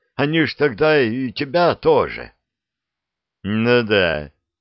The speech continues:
обо мне позаботился», ухмыльнулся Громов. «О Беркуте слышал?» «Слышал»,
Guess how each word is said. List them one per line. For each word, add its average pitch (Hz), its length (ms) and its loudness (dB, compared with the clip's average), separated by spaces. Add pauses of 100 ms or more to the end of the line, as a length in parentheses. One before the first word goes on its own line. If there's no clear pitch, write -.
(200)
обо 110 320 2
мне 107 420 0
позаботился», 98 1300 -2 (360)
ухмыльнулся 101 760 -4
Громов. 90 420 -4 (720)
«О 101 140 -2
Беркуте 107 720 0
слышал?» 87 840 -6 (880)
«Слышал», 127 1200 -2